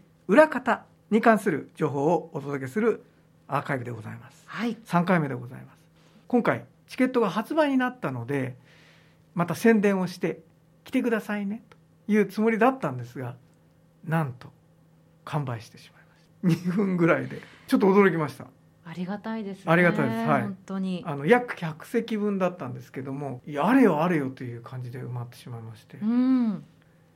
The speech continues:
Speaker 1: Twitterで告知をさせていただいてたじゃないですか、イベントの。
Speaker 2: はい。
Speaker 1: で、いいねとかリツイートの数から言うと、正直ね、僕、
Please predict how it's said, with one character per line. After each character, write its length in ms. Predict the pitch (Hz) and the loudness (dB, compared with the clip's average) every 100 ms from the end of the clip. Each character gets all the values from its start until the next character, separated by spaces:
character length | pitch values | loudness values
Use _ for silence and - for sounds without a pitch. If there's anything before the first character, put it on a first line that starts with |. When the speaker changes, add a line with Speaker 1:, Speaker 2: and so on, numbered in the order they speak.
| - | -6
Speaker 1:
Twitter 300 | 247 226 214 | -2 4 4
で 80 | 196 | 2
告 280 | 226 208 | -4 -8
知 140 | - 254 | -4 -2
を 60 | |
さ 160 | 226 220 | -2 -4
せ 120 | 214 | -6
て 120 | 196 | -6
い 40 | 196 | -2
た 120 | 202 | 0
だ 100 | 196 | 0
い 60 | 190 | -2
て 100 | 170 | -6
た 100 | 131 | -10
じ 80 | |
ゃ 40 | 117 | -10
な 80 | 107 | -14
い 20 | |
で 80 | - | -14
す 60 | |
か、 100 | 127 | -12
イ 40 | 127 | -8
ベ 100 | 127 | -8
ン 80 | |
ト 100 | 123 | -10
の。 160 | 127 127 - | -14 -14 -10
Speaker 2:
は 160 | 254 | -8
い。 80 | 185 - _ - | -8 -12 _ -8
Speaker 1:
で、 220 | 156 - | -8 0
い 160 | 254 240 | 2 4
い 40 | |
ね 120 | 131 | 2
と 140 | 127 131 | -8 -12
か 120 | 120 | -8
リ 160 | 156 | -6
ツ 140 | 165 233 | -4 -4
イ 60 | |
ー 40 | 226 | -2
ト 120 | 220 | -2
の 100 | 208 | -2
数 300 | 202 226 190 | -2 -6 -4
か 140 | 170 | -6
ら 100 | 151 | -6
言 160 | 147 180 | -4 -4
う 40 | |
と、 360 | 180 233 143 - _ _ | -2 -2 -2 -6 _ _
正 180 | - 262 | 0 2
直 220 | 254 190 | 2 0
ね、 100 | 139 | -6
僕、 500 | 131 135 - 143 127 | -8 -12 -8 -6 -6